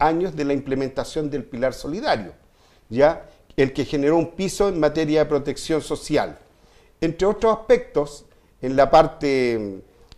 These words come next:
eh, diríamos, eh, que tiene que ver con la cultura, el Inti Gimani, el Inti Gimani,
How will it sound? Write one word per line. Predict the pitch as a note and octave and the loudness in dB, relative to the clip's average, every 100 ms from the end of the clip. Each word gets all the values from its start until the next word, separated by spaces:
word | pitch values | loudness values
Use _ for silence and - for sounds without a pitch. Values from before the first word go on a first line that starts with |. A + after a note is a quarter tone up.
| _ - | _ -6
eh, | A2+ A2 | -4 -2
diríamos, | A2 B2+ C#3 C#3+ C3 B2+ A#2+ - - | -2 0 4 6 4 -2 -6 -14 -10
eh, | A2+ G#2+ G#2 G2 | -6 -4 -6 -8
que | B2 | -10
tiene | A2 D3+ C3 | -6 -4 -2
que | B2+ | 2
ver | C#3 | 2
con | C#3 C3 | 2 0
la | A#2+ - | 0 0
cultura, | B2 B2 G3 D#3+ C3 E3+ F3 - - _ _ | -6 -4 0 4 6 4 0 -14 -20 _ _
el | B2 C3+ | -4 -2
Inti | E3 E3 D3 | -2 -4 -6
Gimani, | C3+ D#3 F#3 F#3+ G3 - | 0 2 2 2 -6 -4
el | C#3+ C3+ C3+ | -2 -2 -2
Inti | D3+ C#3+ C3 | -4 -6 -4
Gimani, | D#3+ F#3+ C3 D3+ | 0 0 0 -2